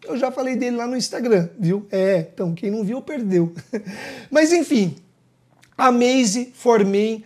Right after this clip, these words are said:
de Ajmal. Ajmal é uma marca árabe que tá fazendo muito sucesso e a maioria dos perfumes de Ajmal que eu conheci são perfumes pesados, né?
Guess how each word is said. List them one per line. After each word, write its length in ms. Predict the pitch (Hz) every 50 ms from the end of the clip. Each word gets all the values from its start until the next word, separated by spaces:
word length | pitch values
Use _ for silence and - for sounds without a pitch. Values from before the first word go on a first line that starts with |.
| - _ _ _ _ -
de 220 | 160 151 196 220
Ajmal. 440 | 208 208 196 151 170 175 165 170 196
Ajmal 380 | 220 196 190 220 240 240 262 269
é 20 |
uma 100 | 277 269
marca 340 | 247 240 240 233 - 247 247
árabe 480 | 226 214 214 214 214 208 220 190 214 196
que 80 | -
tá 120 | - 214 -
fazendo 340 | - 196 160 190 190 175
muito 420 | 160 160 170 170 190 240 254 196 -
sucesso 760 | - - 196 170 - - 202 185 185 196 185 - - 269 254 247 - - - - _ _ -
e 240 | - 220 233 233 240
a 80 | 233
maioria 420 | 233 240 254 269 269 262 254 247 233
dos 140 | 202 214 -
perfumes 520 | - - 208 214 - - 233 240 226 196
de 140 | 170 202 226
Ajmal 420 | 220 196 147 196 208 220 226 208
que 80 | 165 240
eu 40 | 170
conheci 480 | - 190 180 175 165 - - 262 240
são 160 | 175 - -
perfumes 420 | - - 294 320 - - 294 285 -
pesados, 640 | - - 311 254 190 214 208 214 214 175 202 185 143
né? 240 | 185 208 220 214